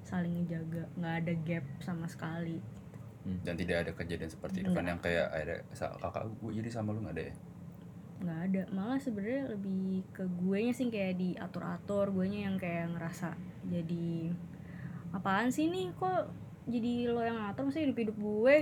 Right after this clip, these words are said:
Speaker 1: gitu.
Speaker 3: Oh.
Speaker 1: Tapi
Speaker 3: Hmm.
Speaker 1: kalau untuk sampai ribut yang kayak gitu sih enggak sih.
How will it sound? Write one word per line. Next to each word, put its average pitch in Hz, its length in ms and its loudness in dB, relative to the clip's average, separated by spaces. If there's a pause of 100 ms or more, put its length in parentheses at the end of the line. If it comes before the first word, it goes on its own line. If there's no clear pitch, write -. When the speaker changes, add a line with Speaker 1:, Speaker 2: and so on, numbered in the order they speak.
Speaker 1:
gitu. 151 340 -2
Speaker 3:
Oh. 143 140 -6 (540)
Speaker 1:
Tapi 202 180 -2
Speaker 3:
Hmm. 240 60 -2
Speaker 1:
kalau 220 220 6
untuk 196 200 2
sampai 185 400 0
ribut 175 480 -2
yang 170 240 -2
kayak 170 220 -2 (180)
gitu - 160 -8
sih 220 140 -6
enggak 165 420 -4
sih. - 160 -14